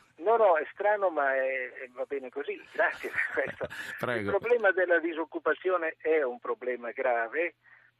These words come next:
Speaker 1: ma è un problema largamente condiviso con l'Europa o con la Eurozona, che durante la crisi ha perso un po' il filo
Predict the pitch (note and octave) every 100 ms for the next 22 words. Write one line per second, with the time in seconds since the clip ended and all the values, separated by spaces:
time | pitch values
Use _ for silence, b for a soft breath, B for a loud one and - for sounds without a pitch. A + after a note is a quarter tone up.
0 | - D3+ F3+ F#3 A3 - D#3+ D#3 G3 F#3+
1 | G3 A#3 G#3+ G3 - D#3 F#3 F#3 - G3
2 | A3 B3 A3+ E3+ - F3 D#3+ E3 A3 G3+
3 | D#3 D3 E3+ D3+ C#3 C3 F3+ D3+ - A#2+
4 | A2 A2 D3+ - C#3 C3+ D3+ D3 B2+ A#2+
5 | - F#3+ C#3+ A#2+ A2 B B B B -
6 | D#3 E3 F#3+ B3 A3+ - D#3+ D3 - F3+
7 | F#3 D3 A2+ A2+ B2 D3 E3 _ _ _
8 | _ E3+ F3 A#3 A#3 - F#3 - A3 G#3
9 | - G3 - - A#3+ F#3+ A#2+ A2+